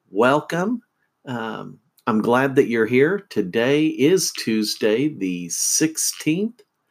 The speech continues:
of July, two thousand nineteen, and I have a dark roast with a little bit of milk in it for my beverage this morning,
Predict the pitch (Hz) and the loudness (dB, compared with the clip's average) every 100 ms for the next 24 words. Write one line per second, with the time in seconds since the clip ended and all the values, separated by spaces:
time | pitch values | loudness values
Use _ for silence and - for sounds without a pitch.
0 | _ _ - 113 107 101 85 87 117 104 | _ _ -4 -2 0 -2 -4 -2 2 4
1 | 98 104 165 170 123 117 104 104 101 98 | 2 0 -4 -2 0 2 0 -2 -4 -4
2 | 101 101 - - 110 135 202 214 _ _ | -4 -6 -8 -8 -6 -4 -6 -10 _ _
3 | - - - - _ 98 101 101 104 104 | -20 -20 -20 -20 _ -6 -4 -2 0 0
4 | 107 101 92 92 90 73 - 113 135 135 | -2 -4 -2 -2 -4 -6 -2 2 2 0
5 | 113 117 120 135 - - - _ _ _ | 0 2 2 0 -4 -8 -16 _ _ _
6 | 110 107 101 98 95 95 120 123 113 113 | 0 2 2 0 -2 0 2 2 4 4
7 | 104 107 110 131 - 123 135 175 - 110 | 4 2 2 0 0 2 2 -2 -4 -2
8 | 104 98 80 113 113 123 113 - 117 107 | 0 -2 0 0 0 0 -2 -6 -4 -2
9 | - 123 120 131 170 | 0 0 0 0 -2